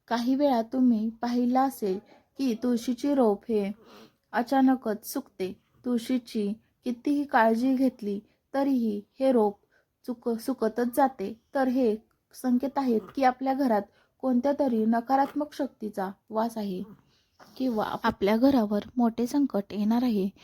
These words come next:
तुळशीचे रोप सुकले की याचा अर्थ असाही होतो की कोणत्या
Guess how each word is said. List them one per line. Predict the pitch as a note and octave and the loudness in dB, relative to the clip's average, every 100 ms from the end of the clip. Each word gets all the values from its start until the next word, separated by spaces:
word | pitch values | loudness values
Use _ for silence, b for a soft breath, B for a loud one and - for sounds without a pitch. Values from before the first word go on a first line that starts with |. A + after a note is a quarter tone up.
| B B B3+ | B B -2
तुळशीचे | B3 C4 C#4 C#4 | 0 0 2 4
रोप | B3+ G#3 - | 4 2 -2
सुकले | - B3+ C4 | -8 -2 -2
की | C4 A3 G#3 A3+ | -2 -4 -2 0
याचा | A3 A3 C4 C4+ | 0 0 0 2
अर्थ | C4 - G3 G#3+ b b b _ | 2 -2 -6 -6 b b b _
असाही | G#3+ A3 A#3+ B3+ D4 | -8 -2 2 4 4
होतो | C#4 C4+ G3+ F#3+ - | 4 2 -4 -6 -8
की | C4+ A#3 A3 _ - | -4 -4 -4 _ -8
कोणत्या | A3 A3 B3 | -4 -2 -2